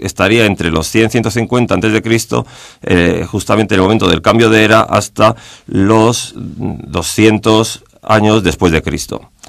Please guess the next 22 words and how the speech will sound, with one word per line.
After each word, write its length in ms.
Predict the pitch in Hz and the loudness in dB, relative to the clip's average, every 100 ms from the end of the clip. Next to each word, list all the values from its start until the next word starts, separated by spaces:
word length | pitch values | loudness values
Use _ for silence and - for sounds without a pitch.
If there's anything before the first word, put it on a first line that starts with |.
| - _ - _ _ _ _ _ _ _ _ | -20 _ -20 _ _ _ _ _ _ _ _
Esta 280 | 117 123 143 | -2 0 -2
sería 420 | 127 127 127 135 | 0 2 4 4
la 140 | 135 113 | 4 2
periodización 760 | 101 87 85 110 113 120 - - | 0 -2 -2 2 2 2 -4 -10
que 380 | - 98 107 117 104 | -2 0 2 0 0
hemos 280 | 95 104 | -2 -2
podido 280 | - 101 107 | -2 -2 0
establecer 680 | 101 110 107 107 - 101 107 _ _ _ _ _ _ | 0 0 0 0 0 -2 -4 _ _ _ _ _ _
a 120 | - 98 | -2 0
partir 440 | 95 - 101 104 | 0 2 0 2
del 200 | 98 98 | 0 0
estudio 300 | 87 101 95 | -2 -2 -2
de 40 | |
la 80 | 85 | -2
cultura 300 | 80 78 95 | -4 -4 -2
material 420 | 98 101 101 98 | 0 -2 0 -2
junto 380 | 98 95 92 101 | -2 -2 0 -2
con 180 | - 92 | -2 -2
las 180 | 78 - | -2 -4
fechas 420 | - 85 - 90 | -4 -2 0 0
de 100 | 87 | 0
radiocarbono. 720 | 80 76 78 78 76 62 - | 0 -2 -2 -4 -4 -8 -12